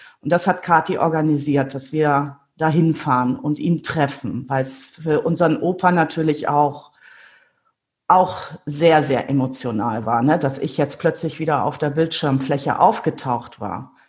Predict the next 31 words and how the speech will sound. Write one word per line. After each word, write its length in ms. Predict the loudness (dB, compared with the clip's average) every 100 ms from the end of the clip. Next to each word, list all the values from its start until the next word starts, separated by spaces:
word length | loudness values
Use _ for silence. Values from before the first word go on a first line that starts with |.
| _ _ _ -14
Das 120 | -2
erste 480 | 2 2 2 -2 2
Enkelkind 680 | 2 2 -2 -2 -2 -2
sozusagen. 1000 | -4 -6 -6 -4 2 2 2 0 -4 -4
Und, 640 | -4 -2 0 0 -4 -10 -6
ähm, 600 | -4 -2 0 -2 -6 -10 _ _ _ -12
das 200 | -2 6
war 260 | 6 6
dann 480 | 4 2 4 2 0
mit 440 | -4 -6 -4 -4 -4
viel 240 | -2 2
Herzklopfen 1300 | 4 4 2 -6 -2 0 0 -2 -6 -2 0 -2 -2
und, 800 | 0 2 4 2 0 -6 -12 -8
äh, 400 | -4 -2 -2 -4 -10 _
das 300 | -12 -12 -6
weiß 300 | -2 -2 -4
ich 160 | -10 -10
noch. 360 | -10 -12 -18 _ _ _ _ _
Dann 180 | -4 2
auch 160 | 2 2
die 140 | -2
Tante, 720 | 2 4 4 2 4 2 0 -2
die 500 | 0 0 -2 -8 -20 _ -8
quasi 600 | 2 6 6 4 0 -2
die 100 | -4
Schwester 500 | -2 0 0 0 0
von 200 | 0 -2
unserer 340 | 0 2 4
Mutter, 560 | 4 2 2 2 2 0
die 160 | -4 0
war 360 | -2 -2 -12